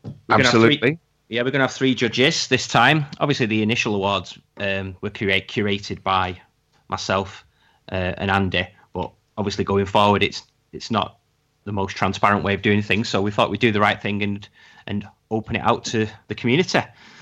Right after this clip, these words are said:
Speaker 1: Um, so if anybody hasn't yet submitted any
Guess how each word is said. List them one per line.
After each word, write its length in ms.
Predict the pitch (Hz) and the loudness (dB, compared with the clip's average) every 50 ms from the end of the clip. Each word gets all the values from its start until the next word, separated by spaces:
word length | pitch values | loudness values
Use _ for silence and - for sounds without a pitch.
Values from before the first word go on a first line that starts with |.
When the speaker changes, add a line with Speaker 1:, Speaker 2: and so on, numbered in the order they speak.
| - - - - | -20 -16 -8 -2
Speaker 1:
Um, 500 | - 107 107 101 104 104 101 95 92 95 _ - _ _ - | 2 2 4 4 4 2 2 0 -2 -8 _ -20 _ _ -8
so 320 | - - 113 110 107 - _ _ _ _ _ _ _ _ - | 0 0 0 0 0 -4 _ _ _ _ _ _ _ _ -14
if 120 | - - 156 | -6 -2 0
anybody 280 | 147 147 147 156 147 | 0 2 2 2 4
hasn't 360 | 139 131 123 - 127 110 69 73 | 4 2 2 0 -6 -10 -8 -6
yet 460 | 104 117 123 117 - _ - - - - - _ | -2 -2 -2 -2 -4 _ -16 -18 -18 -18 -20 _
submitted 500 | - - 120 113 - 123 113 - 117 107 | -14 -12 -10 -8 -8 -8 -8 -8 -10 -8
any 400 | 113 107 107 104 104 104 101 104 | -4 -4 -2 -2 -2 -4 -6 -8